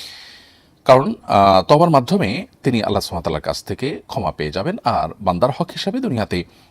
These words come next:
আল্লাহ তাআলা যেই বিচার এর বিধান দিয়েছেন তার আলোকে, আহ, বা হে-, সে বিচার যদি তার মধ্যে কার্যকর হয় তাহলে সেক্ষেত্রে সংশ্লিষ্ট ব্যক্তিরা তাদের হক পেয়ে গেল।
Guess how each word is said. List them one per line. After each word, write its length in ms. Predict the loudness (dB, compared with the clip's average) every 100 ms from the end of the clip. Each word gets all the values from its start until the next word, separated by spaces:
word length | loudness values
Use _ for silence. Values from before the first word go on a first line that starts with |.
| _ 2
আল্লাহ 200 | 2 4
তাআলা 300 | 0 -2 -6 _ -6
যেই 280 | -6 -6 -10
বিচার 340 | -10 -4 -4 -4 -8 -20 _ _
এর 180 | -8 -8 -12 -16
বিধান 380 | -8 -4 -4 -2
দিয়েছেন 460 | -4 -4 -8 -10 -6
তার 100 | -4
আলোকে, 320 | -2 -4 -6 -10 _ _ _ _
আহ, 340 | -6 -4 -4 -4
বা 80 | -6
হে-, 180 | -6 -10
সে 160 | -10
বিচার 300 | -10 -4 -4
যদি 140 | -4 -4
তার 120 | -4
মধ্যে 180 | -4 -6
কার্যকর 360 | -6 -6 -6
হয় 120 | -8
তাহলে 180 | -8 -8
সেক্ষেত্রে 400 | -8 -8 -6 -6 -6 _ _ -20
সংশ্লিষ্ট 480 | -6 -4 -4 -6 -8
ব্যক্তিরা 480 | -8 -10 -10 -10 -10 -8
তাদের 180 | -8 -6
হক 160 | -10 0
পেয়ে 160 | 0
গেল। 140 | 0